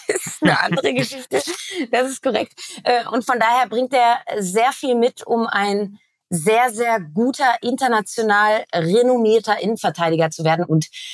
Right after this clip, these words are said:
vielleicht, vielleicht, vielleicht als kleine Randnotiz ist der Schritt jetzt direkt in die Premier League eventuell ein Ticken zu früh. Ich hätte ihm vielleicht gerne noch ein Jahr gegeben, weil eben erst zweiundzwanzig, weil eben jetzt noch nicht ein etablierter Bundesligaspieler.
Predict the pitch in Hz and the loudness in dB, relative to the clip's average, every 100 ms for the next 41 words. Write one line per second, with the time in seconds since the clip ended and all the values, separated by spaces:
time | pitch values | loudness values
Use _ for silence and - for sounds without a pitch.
0 | - - 285 415 440 _ _ 440 440 453 | -8 0 2 2 -4 _ _ 0 4 4
1 | 466 415 - - - - _ _ _ _ | 4 0 -2 -16 -20 -20 _ _ _ _
2 | - 254 196 277 330 320 - 196 - 233 | -12 -8 0 4 4 2 -2 -4 0 2
3 | 240 - 254 233 202 196 - 240 - 226 | 2 0 0 -2 -4 -8 -6 -8 -2 -2
4 | - - 269 254 - - 180 196 240 247 | -2 -4 0 0 -2 -2 0 0 0 0
5 | 220 - 202 226 247 220 202 254 - 214 | 0 0 2 4 4 4 6 4 2 0
6 | 160 143 196 262 302 - - 226 262 269 | 0 2 2 4 2 -2 -2 2 4 2
7 | 269 _ _ _ _ - 175 - 508 381 | -4 _ _ _ _ -8 -8 -2 0 0
8 | - - 285 370 508 - - 269 262 220 | -4 -2 2 2 0 -6 -2 -2 -2 0
9 | 240 247 254 _ _ _ 277 320 392 311 | 2 2 -2 _ _ _ 0 2 2 2
10 | 285 269 233 254 262 196 240 302 381 - | 2 2 4 2 -2 -2 0 2 0 -6
11 | _ _ _ _ - 226 302 359 247 226 | _ _ _ _ 0 0 2 0 0 -2
12 | - - 220 220 208 208 202 202 214 165 | -4 -4 -2 -2 -4 -4 -4 -4 -6 0
13 | 190 233 262 240 233 233 220 214 - 196 | 2 2 2 0 0 0 0 -2 -2 0
14 | 196 240 - 214 202 - 240 - 240 185 | 2 2 0 -4 -4 -2 -4 0 0 2
15 | 214 202 185 226 - 202 196 214 190 | 2 2 2 2 2 0 2 2 2